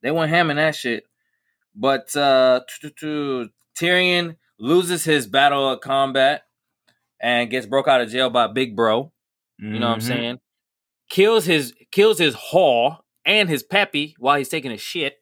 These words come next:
Speaker 2: 'Cause it turns out that man was, his, his dad was fucking his whore, which was in love with his girl, basically.
Speaker 1: Which is highly hypocritical.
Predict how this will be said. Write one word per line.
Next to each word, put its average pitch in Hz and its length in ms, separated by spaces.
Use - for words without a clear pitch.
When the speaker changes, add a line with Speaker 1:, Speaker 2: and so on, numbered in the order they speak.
Speaker 2:
'Cause 110 320
it - 180
turns 170 360
out 143 340
that 151 180
man 139 420
was, 101 300
his, 98 300
his 101 260
dad 156 280
was 110 200
fucking 127 340
his 101 180
whore, 113 340
which 104 160
was 104 180
in 98 80
love 104 220
with 82 140
his 101 180
girl, 107 380
basically. - 420
Speaker 1:
Which 131 180
is 117 140
highly 180 640
hypocritical. 131 800